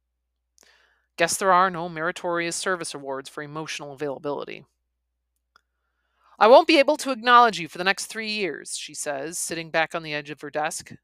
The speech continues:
"since as commanding general of Baz-, Basgiath, I'll be your far superior officer."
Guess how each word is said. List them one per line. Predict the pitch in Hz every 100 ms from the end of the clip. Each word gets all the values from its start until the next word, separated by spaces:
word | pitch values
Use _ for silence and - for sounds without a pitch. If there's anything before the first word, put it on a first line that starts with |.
| _ _
"since | - 330 311 -
as | 196 -
commanding | 214 196 208
general | 196 185 185 202
of | 208
Baz-, | 180 180 175 175 _
Basgiath, | 196 202 180 156 160 - _ _ _ _
I'll | 170 180
be | 202
your | 196 180
far | - 208 214
superior | - - 214 202 190 -
officer." | 170 - - -